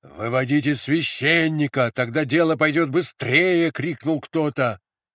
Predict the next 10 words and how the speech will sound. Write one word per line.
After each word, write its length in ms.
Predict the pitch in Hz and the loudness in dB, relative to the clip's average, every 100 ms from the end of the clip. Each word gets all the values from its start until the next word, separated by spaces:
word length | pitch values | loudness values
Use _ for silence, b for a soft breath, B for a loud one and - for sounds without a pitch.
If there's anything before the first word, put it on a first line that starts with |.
| _ | _
"Выводите 720 | - 92 123 147 143 175 175 | -14 -6 2 2 2 0 -2
священника! 1500 | - 151 190 - - 156 208 202 185 196 - 180 196 202 196 | -2 -4 -4 -6 -4 0 2 2 0 -6 2 4 6 6 4
С 140 | - | 2
тремя 400 | - - 123 139 | -8 -4 0 2
разбойниками 800 | 147 135 90 151 160 156 143 151 | 2 0 0 2 2 0 -2 0
мы 140 | 156 151 | 0 2
расправились, 880 | 156 - - 110 151 160 156 160 - | 0 -2 -8 2 4 4 2 0 -2
теперь 300 | 131 156 131 | -2 -2 0
давайте 420 | 151 156 156 165 | 2 2 2 -4
священника!" 1500 | - - 170 - - - 113 190 208 202 202 196 196 190 | -4 -6 -4 -4 -10 -6 0 2 2 0 -2 0 2 2